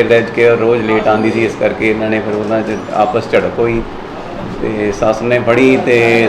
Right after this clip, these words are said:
ਸਹੁਰੇ ਨੇ ਇਹਦਾ ਗਲਾ ਦਬਾ ਕੇ ਇਹਨੂੰ ਮਾਰਤਾ ਸੀ। ਤੇ ਅਗਲੇ ਦਿਨ ਸੁਬਾਹ ਫਿਰ ਇਹਨਾਂ ਨੇ ਇੱਕ ਪਿੰਡ ਦਾ ਸੀਗਾ ਅਜੇ ਕੁਮਾਰ ਬੰਦਾ, ਉਹਨੂੰ ਮਾਰਨਿੰਗ 'ਚ ਇਹਨਾਂ ਨੇ ਬੁਲਾ ਲਿਆ। ਮਾਰਨਿੰਗ 'ਚ ਬੁਲਾ ਕੇ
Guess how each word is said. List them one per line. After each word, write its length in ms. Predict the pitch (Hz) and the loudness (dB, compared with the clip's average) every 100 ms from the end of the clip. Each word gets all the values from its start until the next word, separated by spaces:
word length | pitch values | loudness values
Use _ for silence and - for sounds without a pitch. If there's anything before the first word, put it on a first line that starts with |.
| 117 | 4
ਸਹੁਰੇ 240 | 120 127 | 4 4
ਨੇ 100 | 120 | 2
ਇਹਦਾ 180 | 110 123 | 2 2
ਗਲਾ 320 | 135 113 113 | 2 4 4
ਦਬਾ 300 | 113 107 98 | 4 2 0
ਕੇ 160 | 92 98 | 0 -4
ਇਹਨੂੰ 280 | 98 117 147 - - - | -4 -6 -8 -10 -14 -6
ਮਾਰਤਾ 380 | 113 95 - 90 | -2 -2 -2 -6
ਸੀ। 160 | - - - - - - - - - - | -6 -10 -12 -12 -14 -14 -12 -12 -12 -10
ਤੇ 160 | - 123 | -4 0
ਅਗਲੇ 160 | 131 143 | 2 2
ਦਿਨ 220 | 151 147 | 2 0
ਸੁਬਾਹ 360 | 151 135 151 | 2 4 4
ਫਿਰ 140 | 143 143 | 4 2
ਇਹਨਾਂ 220 | 143 147 | 2 2
ਨੇ 140 | 147 | 2
ਇੱਕ 80 | 139 139 - | 0 -2 -2
ਪਿੰਡ 180 | 127 | 0
ਦਾ 180 | 135 143 | 4 4
ਸੀਗਾ 500 | 135 135 135 135 131 127 117 - 120 | 4 6 8 8 6 0 -6 -4 0
ਅਜੇ 180 | 120 | 0
ਕੁਮਾਰ 340 | 120 113 110 107 107 - 101 101 | 0 0 0 0 -4 -10 -10 -4
ਬੰਦਾ, 260 | 104 113 127 | -2 0 0
ਉਹਨੂੰ 260 | 127 127 123 117 - - | 0 0 -4 -4 0 0
ਮਾਰਨਿੰਗ 280 | 113 113 123 | 2 0 -2
'ਚ 40 | 123 | 0
ਇਹਨਾਂ 180 | 117 | 0
ਨੇ 80 | 120 | 0
ਬੁਲਾ 260 | 107 107 104 | 2 4 4
ਲਿਆ। 240 | 110 - - - - - - - - - | 4 2 -2 -6 -8 -10 -12 -14 -12 -8
ਮਾਰਨਿੰਗ 480 | 110 113 120 139 | -2 0 0 0
'ਚ 40 | 139 | 0
ਬੁਲਾ 320 | 113 117 120 | 2 4 4
ਕੇ 560 | 135 135 135 135 135 | 4 6 6 6 4